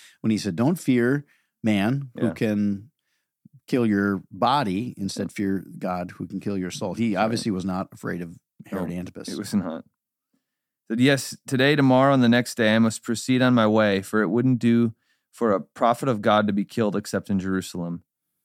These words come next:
Speaker 2: Oh, Jerusalem, Jerusalem, the city that kills the prophets and stones God's messengers. How often I wanted to gather your children together as a hen protects her chicks beneath her wings, but you wouldn't let me. And now, look,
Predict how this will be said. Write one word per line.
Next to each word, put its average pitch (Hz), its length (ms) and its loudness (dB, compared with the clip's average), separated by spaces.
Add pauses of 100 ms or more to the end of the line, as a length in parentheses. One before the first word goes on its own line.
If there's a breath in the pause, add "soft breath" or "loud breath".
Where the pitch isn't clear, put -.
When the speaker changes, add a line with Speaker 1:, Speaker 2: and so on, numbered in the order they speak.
(320)
Speaker 2:
Oh, - 140 -2
Jerusalem, 123 640 4
Jerusalem, 117 500 2
the 107 60 2
city 123 220 0
that 113 200 0
kills 117 200 0
the 107 80 -4
prophets 110 540 0
and 107 100 2
stones 107 400 0
God's 98 320 2
messengers. 101 640 0 (320)
How 104 140 2
often 127 260 2
I 120 120 6
wanted 110 360 4
to 110 60 0
gather 107 380 2
your 117 160 2
children 117 360 0
together 104 460 2
as 101 120 -2
a 101 60 -6
hen 107 220 0
protects 113 380 -8
her 104 80 -2
chicks - 380 -8
beneath 107 320 2
her 110 120 -2
wings, 98 540 -2 (400)
but - 180 -12
you 139 80 4
wouldn't 156 220 0
let 143 140 2
me. 92 260 -2 (560)
And 101 120 2
now, 123 360 2 (160)
look, - 360 0